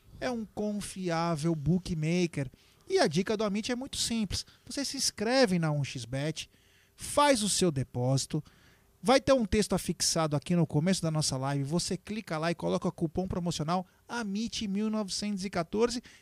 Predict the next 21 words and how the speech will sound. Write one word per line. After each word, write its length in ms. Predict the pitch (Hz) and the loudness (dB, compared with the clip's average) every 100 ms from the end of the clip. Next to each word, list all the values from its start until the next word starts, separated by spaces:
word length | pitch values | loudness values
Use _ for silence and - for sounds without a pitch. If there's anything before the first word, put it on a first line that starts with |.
| _ | _
e 80 | 302 | -4
você 300 | 277 - 277 | -2 -2 -4
obtém 480 | 254 269 277 277 277 _ _ _ | -4 -4 -4 -6 -8 _ _ _
a 180 | - 302 | -4 -4
dobra 640 | 202 139 175 220 262 254 254 | -4 0 4 6 4 4 0
do 160 | 277 262 | 0 -2
seu 240 | - 254 | -2 -2
depósito, 840 | 294 269 - 190 240 269 196 220 | -4 -6 -4 -2 0 -2 -4 -6
rapaziada. 560 | 170 190 180 165 160 143 - - | -6 -4 -2 -2 -4 -6 -12 -6
Então, 140 | - | -2
só 100 | 285 277 | 0 2
pra 120 | 277 | 4
dar 120 | 247 | 4
um 60 | 247 | 2
exemplo, 460 | 180 180 151 123 - _ _ - _ - | 4 2 0 -4 -8 _ _ -20 _ -10
você 160 | - | -8
coloca 340 | - 190 156 139 | -2 0 0 -2
cinquenta, 680 | - 143 156 214 185 120 - _ | -2 -2 2 2 0 -4 -10 _
você 160 | 254 254 | -6 -2
recebe 300 | 247 269 240 | -2 -2 -2
cem, 320 | - 226 165 | -2 0 -2